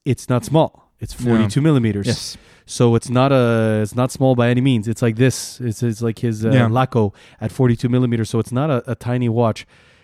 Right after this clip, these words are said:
Speaker 1: It's, but it's nice.
Speaker 2: Hmm.
Speaker 1: It's a very, it's well executed because as
Speaker 2: Yeah.
Speaker 1: jewelers, they do that well.
Speaker 2: So, like I said, stainless steel case. Uh, the caliber is the eleven ten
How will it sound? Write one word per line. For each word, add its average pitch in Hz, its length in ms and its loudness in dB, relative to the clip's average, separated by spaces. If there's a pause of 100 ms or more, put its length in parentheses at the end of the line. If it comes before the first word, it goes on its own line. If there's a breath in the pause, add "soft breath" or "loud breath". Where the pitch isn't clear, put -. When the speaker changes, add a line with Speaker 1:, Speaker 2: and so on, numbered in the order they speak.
(280 soft breath)
Speaker 1:
It's, - 320 -4
but 117 240 0
it's - 180 -4
nice. 107 460 -10 (100)
Speaker 2:
Hmm. 131 100 2
Speaker 1:
It's 127 120 -2
a 131 60 -2
very, 139 340 2
it's 127 160 -6
well 139 340 2
executed 135 500 -4
because 117 360 -4
as 110 80 -2
Speaker 2:
Yeah. 120 160 -2
Speaker 1:
jewelers, 117 260 2
they 110 100 -4
do 113 140 -2
that 101 180 -10
well. 113 240 -18 (520 soft breath)
Speaker 2:
So, 202 300 2 (760)
like 143 80 -2
I 156 60 -6
said, 139 200 -4
stainless 139 440 -4
steel 135 160 0
case. - 560 2 (180)
Uh, 127 460 -4 (520)
the 120 480 0
caliber 143 540 2
is 120 380 0
the 220 320 0 (200)
eleven 131 460 0
ten 113 280 -2